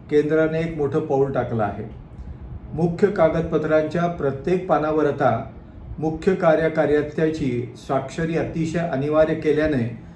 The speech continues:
फेरफार करणं किंवा बदल करण्याचा धोका मोठ्या प्रमाणात कमी होऊन ज्या व्यक्तीने सही केली आहे त्याची जबाबदारी सुनिश्चित करण्यासाठी आता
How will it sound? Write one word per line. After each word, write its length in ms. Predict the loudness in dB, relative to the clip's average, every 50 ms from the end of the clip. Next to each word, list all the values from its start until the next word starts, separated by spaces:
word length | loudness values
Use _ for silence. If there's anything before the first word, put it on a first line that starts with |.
| -18 -18 -18 -18 -16 -14 -4
फेरफार 500 | 2 2 4 4 2 2 0 0 0 0
करणं 400 | 0 0 -2 -2 -2 -2 -4 -6 -4
किंवा 180 | -2 -2 -2 0
बदल 360 | 0 -2 0 0 0 0 0
करण्याचा 440 | 0 -2 -2 -2 -2 -4 -2 -2 -2
धोका 600 | -2 0 -2 -2 0 2 2 2 2 2 -2 -4 -8 -14 -18 -20 -20 -18 -16 -10 -6
मोठ्या 280 | -4 -2 0 0 0
प्रमाणात 480 | 0 0 0 -2 0 0 0 0 0 -2 -2 -6 -6 -6
कमी 220 | -4 -2 0 0
होऊन 320 | 0 0 0 0 -2 -2 -2 -4 -8 -10 -14 -14 -14 -14 -16 -18 -12 -4
ज्या 200 | -2 0 2 2 2 2
व्यक्तीने 500 | 0 -2 -2 -2 -4 -2 -2 0 0 -2
सही 260 | 0 2 2 2 2
केली 340 | 0 -2 -4 -2 0 0 2
आहे 200 | 2 2 0 0
त्याची 240 | 0 0 0 0 0
जबाबदारी 720 | 0 0 2 2 2 0 0 2 2 2 4 4 4 4
सुनिश्चित 540 | 2 0 -2 -2 -2 -2 -4 -4 -6 -6 -6 -4 -2
करण्यासाठी 560 | -2 -2 -2 -2 -4 -4 -4 -6 -4 -2 -2
आता 460 | -2 -2 0 0 0 0 0 -2 -6